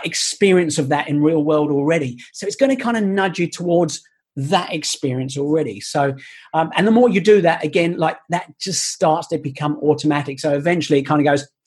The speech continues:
"Bang, all right, mate, I got that. That's the one I'll run from this point forward." So.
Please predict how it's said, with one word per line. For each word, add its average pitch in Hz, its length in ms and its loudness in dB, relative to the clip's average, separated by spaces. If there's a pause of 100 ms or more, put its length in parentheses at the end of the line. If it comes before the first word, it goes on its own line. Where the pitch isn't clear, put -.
(320)
"Bang, 170 420 0 (140)
all 196 100 4
right, 185 100 0
mate, 202 300 0
I 156 80 2
got 160 160 -6
that. 160 240 2 (320)
That's 151 240 -2
the 151 80 0
one 139 120 0
I'll 131 140 -2
run 135 200 -4
from 135 140 -4
this 127 140 -4
point 131 320 -12
forward." 143 380 -10
So. 139 240 -16